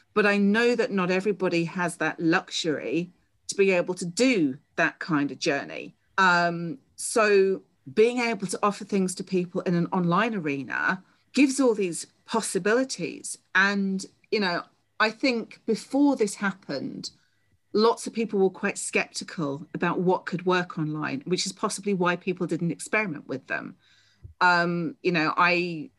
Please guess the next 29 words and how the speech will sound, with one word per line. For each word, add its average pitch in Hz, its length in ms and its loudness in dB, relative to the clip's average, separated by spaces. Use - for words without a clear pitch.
deal 202 260 6
with 180 160 0
a 156 40 2
lot 156 180 2
of 156 100 -6
light 151 240 0
workers. 135 720 -6
Um, 139 420 2
I 160 120 0
have 156 580 -2
another 170 260 4
friend 175 320 0
that 156 100 -4
I 156 100 2
met 160 280 0
when 165 160 2
I 147 140 2
was 131 400 -4
over 156 300 2
in, 147 220 0
in 156 160 0
America. 147 640 0
She - 240 0
does 165 440 0
angel 202 300 2
readings 151 440 0
and 175 80 -2
healings, 190 640 0
and 190 680 2